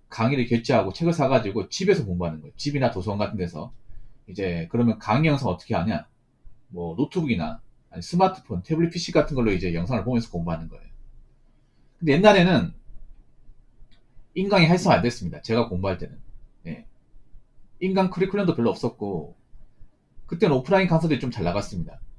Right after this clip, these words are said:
예. 그때 활동했던 강사분들 중에 지금도 활동하시는 분들이 사실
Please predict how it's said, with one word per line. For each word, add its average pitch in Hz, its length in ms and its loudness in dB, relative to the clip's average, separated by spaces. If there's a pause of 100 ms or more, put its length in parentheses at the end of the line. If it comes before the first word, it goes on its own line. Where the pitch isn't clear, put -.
(120)
예. 80 220 -8
그때 - 240 0
활동했던 185 440 2
강사분들 120 400 0
중에 104 240 -2
지금도 143 320 -2
활동하시는 131 440 0
분들이 98 140 -6
사실 98 480 -4